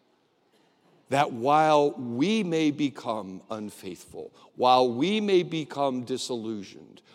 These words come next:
while we may become estranged and allow ourselves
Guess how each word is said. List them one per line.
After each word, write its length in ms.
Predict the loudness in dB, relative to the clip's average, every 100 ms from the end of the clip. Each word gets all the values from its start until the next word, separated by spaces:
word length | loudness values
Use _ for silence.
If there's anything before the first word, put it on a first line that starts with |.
| _
while 320 | 2 4 4
we 280 | 2 0 0
may 220 | 2 2
become 680 | 2 -2 -4 -2 0 0 -4 -10 -20 -20 _ -10
estranged 1000 | -8 -4 0 2 2 -2 -6 -12 -20 -20 -20 _ _ _ -4
and 160 | 0
allow 480 | 0 2 4 4 4
ourselves 920 | 2 0 0 -2 0 2 0 -4